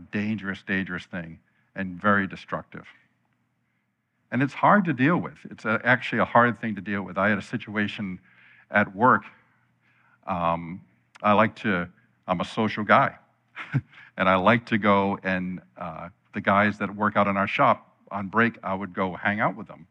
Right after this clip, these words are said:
and just shoot the breeze and talk because I'm a racial, relational kind of guy that likes to do that.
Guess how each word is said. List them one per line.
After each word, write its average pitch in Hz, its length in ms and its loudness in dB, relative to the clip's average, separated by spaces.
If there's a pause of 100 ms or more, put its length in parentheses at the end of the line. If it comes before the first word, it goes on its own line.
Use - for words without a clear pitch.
(500)
and 87 120 -10
just 87 380 -10 (180)
shoot - 240 -14
the 95 60 -12
breeze 101 380 -4
and 85 120 -14
talk 95 340 2
because 90 260 -12
I'm 78 180 -4
a 80 60 -8
racial, 85 360 -6 (140)
relational 98 500 -8
kind 92 160 -4
of 92 60 -6
guy 92 160 0
that 98 80 -6
likes 98 200 -6
to 107 80 -12
do 135 120 0
that. 107 220 -6